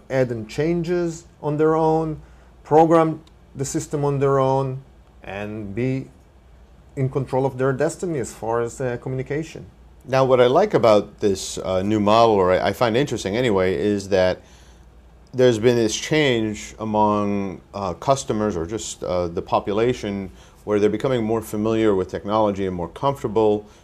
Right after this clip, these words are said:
Speaker 2: They install their own routers, they install their own home stereo systems for the most part, and people who are comfortable enough doing those sorts of activities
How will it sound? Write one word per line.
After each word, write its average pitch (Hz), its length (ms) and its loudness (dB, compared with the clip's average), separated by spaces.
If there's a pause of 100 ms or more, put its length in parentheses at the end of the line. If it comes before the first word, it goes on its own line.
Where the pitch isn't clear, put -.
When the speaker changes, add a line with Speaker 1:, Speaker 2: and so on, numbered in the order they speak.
(120)
Speaker 2:
They 98 100 -4
install 104 320 0
their 107 120 2
own 98 140 0
routers, 127 640 4
they 87 120 0
install 92 280 -4
their 92 100 -2
own 90 140 -6
home 90 180 -10
stereo 110 440 0
systems 101 520 -6
for - 140 -12
the 95 80 -4
most 95 280 -4
part, 92 360 0 (380)
and 98 180 -6
people 127 240 -2
who 113 100 0
are 87 80 2
comfortable 107 560 -4
enough 95 240 -6
doing 95 240 -4
those 101 260 -2
sorts 95 360 -6
of 87 80 -4
activities 95 840 -4